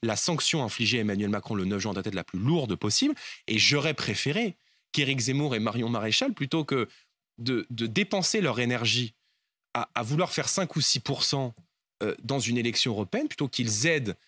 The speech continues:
les patriotes les mieux placés à l'emporter non seulement en deux mille vingt-quatre, mais aussi en deux mille vingt-sept. Et les voix qui se porteront sur la liste d'Éric Zemmour et de Marion Maréchal seront des voix perdues. Et, et je peux vous dire qu'il n'y a qu'une seule personne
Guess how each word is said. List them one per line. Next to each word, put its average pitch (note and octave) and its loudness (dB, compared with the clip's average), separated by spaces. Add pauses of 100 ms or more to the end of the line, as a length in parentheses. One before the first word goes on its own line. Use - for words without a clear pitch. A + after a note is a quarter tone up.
(140)
les A2 0
patriotes B2+ -2
les G2 0
mieux A2 2
placés G#2+ 0
à A2 2
l'emporter A#2 0
non D3 2
seulement C3+ 2 (200)
en F#2 -2
deux G2 2
mille F#2+ 4
vingt-quatre, E3 -2
mais A2 0
aussi G2+ 2
en F#2+ -2
deux F#2 -2
mille G#2 0
vingt-sept. F3+ 0 (280)
Et A2 0
les B2+ 4
voix C#3+ 2
qui - -2
se G2 0
porteront D3 -2
sur A2 -2
la F#2 0
liste G2+ -2
d'Éric F2+ -2
Zemmour G2+ 0
et F#2 -4
de E2+ -6
Marion F#2 0
Maréchal D3 0 (220)
seront E3 0
des C#3+ 2
voix G#3 0 (160)
perdues. F#3+ 2 (360)
Et, C3+ 4
et - 4
je C3 4
peux C3+ 0
vous A#2+ 0
dire A#3 -2
qu'il B2 -2
n'y G#2 0
a G2 -2
qu'une G#3+ 2
seule F#3 2
personne A2+ 0